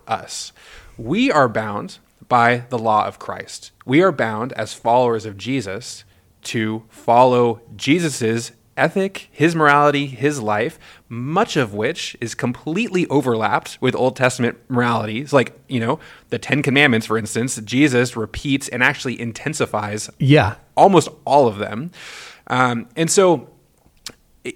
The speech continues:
Speaker 1: it, this doesn't lead to, like, therefore New Testament believers can just do whatever they want.
Speaker 2: Right.
Speaker 1: But it's just thinking more like, why? Like, why am I, as a, as a follower of Jesus, prohibited from killing my neighbor?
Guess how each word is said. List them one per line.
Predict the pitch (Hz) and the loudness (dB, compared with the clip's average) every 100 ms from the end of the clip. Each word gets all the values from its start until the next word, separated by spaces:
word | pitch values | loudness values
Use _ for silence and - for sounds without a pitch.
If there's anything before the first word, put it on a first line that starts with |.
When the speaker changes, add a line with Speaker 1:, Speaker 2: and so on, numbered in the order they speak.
| _ - | _ -10
Speaker 1:
it, | 117 123 | -10 -4
this | 214 - | -6 0
doesn't | 196 247 269 117 | 2 4 2 -2
lead | 120 156 185 | 0 0 0
to, | 143 | 0
like, | 120 113 - - | -2 -2 -4 -14
therefore | 110 120 135 - 131 123 110 | -2 2 2 2 2 2 2
New | 123 | -2
Testament | 127 120 107 | 0 -2 -2
believers | 127 110 - | -2 -2 -4
can | 104 | -8
just | 107 104 101 | -10 -14 -4
do | 123 | 0
whatever | 139 127 127 | 4 4 4
they | 117 | 2
want. | 107 131 113 110 - - | 4 2 2 -4 -10 -2
Speaker 2:
Right. | 143 143 127 123 - - | 4 6 6 2 -8 0
Speaker 1:
But | 156 | 2
it's | 165 | 2
just | 214 - | 0 -2
thinking | 202 165 | 0 0
more | 156 175 | 2 2
like, | 147 | 2
why? | 113 104 104 143 147 107 98 110 117 - | 0 -6 2 4 4 2 -6 -10 -14 -8
Like, | 139 120 | -8 -8
why | - 120 117 131 151 185 220 240 220 _ - | -12 -14 -2 2 4 2 0 -4 -6 _ -8
am | 143 139 | -6 -4
I, | 123 131 143 | -2 0 0
as | 135 123 | -2 -4
a, | 131 127 | -6 -8
as | 117 | -10
a | |
follower | - 113 120 127 123 | -8 -2 0 0 -2
of | 120 107 | -4 -6
Jesus, | 117 110 107 104 - - _ _ _ _ _ | -8 -8 -8 -10 -12 -18 _ _ _ _ _
prohibited | - 120 104 151 127 104 104 104 110 _ | -4 -4 -2 -2 -2 -2 -6 -8 -10 _
from | _ 117 107 | _ -8 -8
killing | - 123 117 107 | -8 -6 -6 -6
my | 104 | -10
neighbor? | 98 92 - 50 | -12 -14 -14 -14